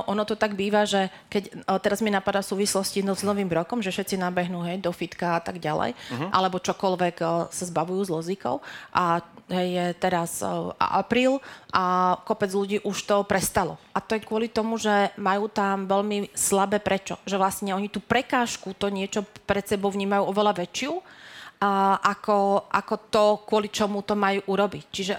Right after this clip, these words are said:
Speaker 1: ono tam naozaj častokrát treba sa zamyslieť nad tým skutočným dôvodom, čo ma môže zdvihnúť z tej stoličky a ísť napríklad cvičiť. Čiže, a, keď cítim, že niečo ma už nebaví, že už sa do toho nútim, tak zamyslím si, nájdem si väčší dôvod,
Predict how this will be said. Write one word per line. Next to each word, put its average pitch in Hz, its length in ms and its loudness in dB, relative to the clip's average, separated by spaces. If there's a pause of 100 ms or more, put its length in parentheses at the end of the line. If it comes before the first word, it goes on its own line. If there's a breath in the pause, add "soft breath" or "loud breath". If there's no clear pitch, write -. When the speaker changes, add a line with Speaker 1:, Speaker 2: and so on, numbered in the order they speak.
Speaker 1:
ono 220 160 -2
tam 208 160 -2
naozaj 208 320 0
častokrát 196 640 0 (400 loud breath)
treba 208 240 0
sa - 100 0
zamyslieť 202 540 0
nad 196 160 2 (160)
tým 208 320 -2
skutočným 240 800 -2
dôvodom, 214 720 0
čo 240 400 4
ma 196 160 2
môže 190 560 0
zdvihnúť 202 480 -4
z - 80 -14
tej 185 140 -2
stoličky 196 420 -4
a 185 80 2
ísť 190 160 0
napríklad 180 400 -2
cvičiť. - 460 -8
Čiže, 175 240 -2 (580 loud breath)
a, 185 240 4
keď 226 220 0 (100)
cítim, 247 400 0
že 220 80 0
niečo 220 320 0
ma 220 160 2
už 185 160 -8
nebaví, 202 400 2
že 196 160 0
už 196 80 0
sa 190 160 0
do 196 80 -2
toho 208 240 0
nútim, 202 720 -2
tak 196 160 -4
zamyslím 208 480 0
si, - 80 -6
nájdem 202 240 0
si 196 160 -6
väčší 208 400 -2
dôvod, 190 320 -2